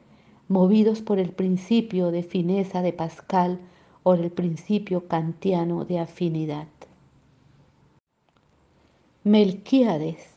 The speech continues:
leer el manuscrito de Macondo al derecho y al revés, del principio al fin y del fin al principio, y opera como lo hará el sociólogo colombiano Orlando Falsborda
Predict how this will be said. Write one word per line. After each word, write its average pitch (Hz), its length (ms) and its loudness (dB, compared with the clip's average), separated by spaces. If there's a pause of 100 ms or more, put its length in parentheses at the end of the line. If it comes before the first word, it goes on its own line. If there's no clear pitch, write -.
(640)
leer 196 400 6
el 233 100 0
manuscrito 214 760 2
de 214 120 2
Macondo 196 560 0
al 208 120 0
derecho 190 440 0
y 214 60 4
al 190 160 0
revés, 190 460 0 (500)
del 196 180 4
principio 202 640 0
al 220 120 0
fin 220 360 2
y 196 80 0
del 185 180 0
fin 208 300 0
al 214 120 0
principio, 185 840 -2 (640)
y 202 100 6
opera 196 640 2
como 185 260 2
lo 185 140 2
hará 185 320 0
el 190 80 -8
sociólogo 196 680 -2
colombiano 185 720 0 (460)
Orlando 190 560 2
Falsborda 185 880 -2